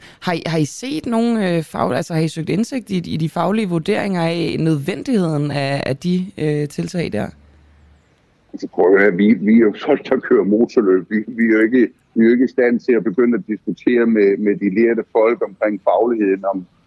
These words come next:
Speaker 2: om det ene og det andet. Altså, hvis, hvis de siger, det er det, der skal laves, så er det det, der skal laves. Så er det
Speaker 1: Mm.
Speaker 2: det, vi gør.
Speaker 1: Det, det, jeg synes, det er spændende. Det tror jeg, at vi måske godt kunne finde på.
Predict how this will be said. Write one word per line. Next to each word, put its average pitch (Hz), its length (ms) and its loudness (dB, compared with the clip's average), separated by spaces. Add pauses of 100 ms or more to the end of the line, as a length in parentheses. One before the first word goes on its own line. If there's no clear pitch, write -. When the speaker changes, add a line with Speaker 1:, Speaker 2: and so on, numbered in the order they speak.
(120)
Speaker 2:
om 101 140 2
det 104 260 4
ene 123 120 4
og 101 80 0
det 85 60 0
andet. 107 340 2 (120)
Altså, 90 200 -2
hvis, 95 180 -4 (120)
hvis 107 220 -2
de 131 100 0
siger, 147 300 2
det 123 100 2
er 110 40 2
det, 117 180 0
der 135 80 2
skal 101 220 -2
laves, 107 320 2
så 107 80 0
er 107 60 2
det 101 200 0
det, 104 100 0
der 117 160 0
skal 80 120 -6
laves. 90 280 2 (160)
Så 107 60 0
er 104 120 2
det 220 100 -6
Speaker 1:
Mm. 160 180 -6
Speaker 2:
det, 208 140 0
vi 202 60 -4
gør. - 180 2 (640)
Speaker 1:
Det, 196 220 -6
det, 196 160 -4
jeg 160 100 -2
synes, 285 180 -10
det - 100 -8
er 160 40 -6
spændende. 156 380 -4 (280)
Det 175 100 -6
tror - 160 -4
jeg, 127 140 0
at 151 160 -6
vi 190 60 -2
måske 220 360 -4 (200)
godt 135 180 -4
kunne 131 120 -14
finde 131 180 -4
på. - 180 -6